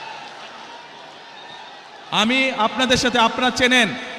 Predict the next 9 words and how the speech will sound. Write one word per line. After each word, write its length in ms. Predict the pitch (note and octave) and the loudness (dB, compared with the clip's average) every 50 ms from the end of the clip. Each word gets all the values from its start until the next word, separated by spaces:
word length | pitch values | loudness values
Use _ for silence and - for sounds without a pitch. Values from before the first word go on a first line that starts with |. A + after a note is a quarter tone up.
| - - - - - - - - - - - - | -12 -12 -12 -14 -14 -14 -16 -16 -16 -16 -10 -2
আপনারা 460 | - E3+ G#3 A3+ - A#3+ A#3+ B3 B3+ B3 | 2 4 4 4 4 4 2 4 4 4
এই 140 | A#3+ B3 | 4 4
মানুষগুলোকে 560 | A#3 A3+ A#3 B3 B3+ B3 A3+ C4 B3+ B3 C4 A#3 | 4 4 4 6 6 6 6 6 6 6 4 4
চেনেন, 420 | - B3 B3 B3+ B3+ B3+ B3+ A#3+ G#3+ - - - - - - - | 6 6 6 8 8 8 6 6 2 -4 -8 -10 -10 -10 -2 4
তারপরেও 540 | G3+ A3 B3 G#3+ - B3+ B3 A#3+ A3 F#3+ - - - - - - - - - | 6 6 6 6 6 6 6 8 8 6 4 0 -2 -6 -8 -8 -8 -2 2
যে 160 | G#3 A#3 A#3+ | 4 4 6
মানুষগুলো 560 | A3+ A3+ A#3+ B3+ C4+ B3 G#3+ G3 B3+ B3+ B3 | 6 4 4 4 4 2 2 4 6 8 8
আগামী 380 | A#3+ A#3 A#3+ A#3 B3+ B3+ C4 B3+ | 10 10 10 8 8 6 6 6
দিনে 400 | A#3 B3+ B3+ B3+ A#3+ G#3 D#3 | 6 6 6 8 8 8 6